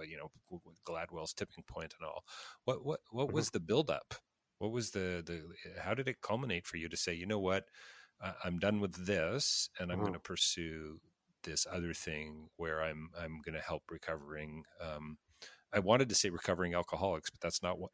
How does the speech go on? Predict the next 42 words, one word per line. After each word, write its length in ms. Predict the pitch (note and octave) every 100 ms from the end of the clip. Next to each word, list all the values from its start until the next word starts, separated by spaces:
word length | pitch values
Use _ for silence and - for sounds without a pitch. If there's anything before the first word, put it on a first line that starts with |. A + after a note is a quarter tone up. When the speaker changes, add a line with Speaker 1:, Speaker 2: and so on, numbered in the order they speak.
| D2
Speaker 1:
<laughs> 80 |
that's 300 | D2 E2+ -
not 180 | F#2+ F#2
what 100 | C#3
I 40 | F2
mean 200 | E2 D#2+
at 80 |
all. 200 | G2 G#2
But, 180 | D2 E2 -
but, 140 | - E2 A2+ -
but 120 | E2
I 60 | A#2+
think 220 | A2 A#2+
the 80 | C3+
point 240 | B2 C#3+
is, 100 | F3+
Speaker 2:
Religiaholics? 120 | -
Speaker 1:
the, 80 | - - - - -
religiaholics, 720 | G#2+ G#2 A2 G2+ A2 C#3 -
maybe? 220 | B2+ C#3
Yeah, 180 | C3 C3+
Speaker 2:
Yeah. 20 |
Speaker 1:
the 100 | D#3
point 240 | - G2+ E2
is 100 | -
taken, 380 | G2 F2+ D#2 E2
right? 240 | F2+ B2 B2+ _ _
Speaker 2:
Yeah, 220 | B2 D3 - _
yeah, 200 | A#2 B2 A2 -
absolutely. 520 | A#2 - A#2 A2+ G#2+ - - -
Well, 240 | F3 F3+
for 180 | C#3+ E3
me, 180 | D#3+ A#3+
it 80 | E3
was 180 | D3 -
more 200 | C3 C3
like 160 | B2
a 60 | A2
glacial 1040 | G2 A#2 A2 A#2+ - - A2+ G#2+ G#2 G2+
melt. 500 | G2 G#2 G2 A2 - - _ _ _
Um, 520 | G#2+ G#2+ G#2 B2+ B2+
Speaker 1:
Hmm. 180 | G#2 E2+